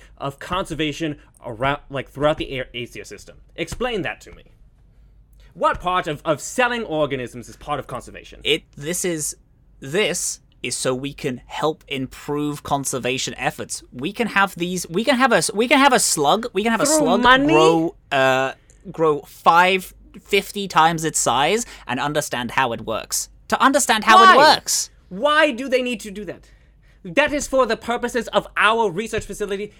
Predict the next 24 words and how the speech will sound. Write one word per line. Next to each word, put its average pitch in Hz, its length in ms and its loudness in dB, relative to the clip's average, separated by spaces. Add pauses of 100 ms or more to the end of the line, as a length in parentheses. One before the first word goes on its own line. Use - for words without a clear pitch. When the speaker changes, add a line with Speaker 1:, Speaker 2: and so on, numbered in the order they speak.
Speaker 1:
and, 185 320 -8
and 175 160 -8
for 196 160 -2
our 170 140 -2
veterinary 196 580 -2
clinics 180 420 -10 (120)
so 208 140 -6
that 208 180 -2
we 220 100 -6
can 208 260 -8
better 220 400 -4
treat 233 300 -8
the 202 160 -10
animals 185 340 -2 (200)
here. 135 500 -6 (500)
There 196 160 0
is 160 80 -4
no 214 440 2
reason 165 320 0
this 143 120 -4
should 139 140 -10
be 135 160 -8
in 131 80 -8
the, 127 120 -10